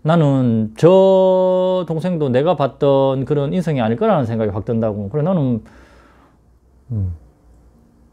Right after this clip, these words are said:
그걸 막 이렇게 용인하거나 뭐 극하고 싶은 생각이 없다면서 이제 그런 일도 있었죠. 쉽지 않죠. 그렇게 화를 한번 낸다는 거는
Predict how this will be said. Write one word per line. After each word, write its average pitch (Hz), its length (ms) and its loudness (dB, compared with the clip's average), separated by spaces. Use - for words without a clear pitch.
그걸 165 280 4
막 127 200 2
이렇게 117 260 0
용인하거나 117 1080 0
뭐 110 120 -10
극하고 151 280 0
싶은 120 160 -4
생각이 117 260 -2
없다면서 113 680 -4
이제 113 160 -12
그런 139 380 -4
일도 113 260 -4
있었죠. 139 440 -10
쉽지 - 300 0
않죠. 143 480 2
그렇게 139 260 0
화를 185 400 2
한번 139 200 0
낸다는 151 380 0
거는 113 840 -2